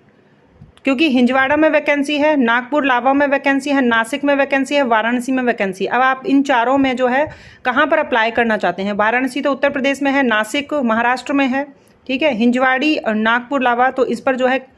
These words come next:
जैसे हिंजवाड़ी पर क्लिक कर लें। अभी जॉब लोकेशन जो है वो कहाँ रहेगी, तो हिंजवाड़ी, हिंजवाड़ी जो है कहाँ है, तो ये महाराष्ट्र में है, ठीक है। आप यहाँ पर contact us में देख सकते हैं। नेक्स्ट वैकेंसी देख लेते हैं। नेक्स्ट वैकेंसी दिल्ली पब्लिक स्कूल कामठी रोड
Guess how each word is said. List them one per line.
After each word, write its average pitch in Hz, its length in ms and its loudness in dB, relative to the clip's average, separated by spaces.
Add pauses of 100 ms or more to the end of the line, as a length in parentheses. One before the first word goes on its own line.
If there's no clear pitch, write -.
(240)
जैसे 214 160 0
हिंजवाड़ी 240 420 2
पर 269 140 -2
क्लिक 247 260 -4
कर 233 140 2
लें। 254 180 -4 (160)
अभी 208 220 -2
जॉब 220 280 2
लोकेशन 247 440 -2
जो 247 100 0
है 240 80 2
वो 247 120 -2
कहाँ 240 320 -2
रहेगी, 240 440 0 (600)
तो 220 180 0
हिंजवाड़ी, 240 880 0 (1400)
हिंजवाड़ी 277 460 2
जो 277 120 2
है 269 120 2
कहाँ 254 300 0
है, 311 200 0
तो - 120 -4
ये 269 120 4
महाराष्ट्र 233 680 0
में 214 140 0
है, 165 220 -10 (160)
ठीक 262 140 -8
है। 294 60 0
आप 233 200 0
यहाँ 214 180 -2
पर 220 200 0
contact 208 440 -2
us 214 200 -4
में 277 200 -2 (160)
देख 185 220 -4
सकते 156 300 -12
हैं। 151 220 -16 (520)
नेक्स्ट 254 340 -2
वैकेंसी 285 460 0
देख 269 180 0
लेते 254 220 0
हैं। 269 200 -4
नेक्स्ट 240 340 -2
वैकेंसी 254 440 -2
दिल्ली 226 280 0
पब्लिक 254 380 -2
स्कूल 254 320 -4
कामठी 233 520 -2
रोड 185 260 0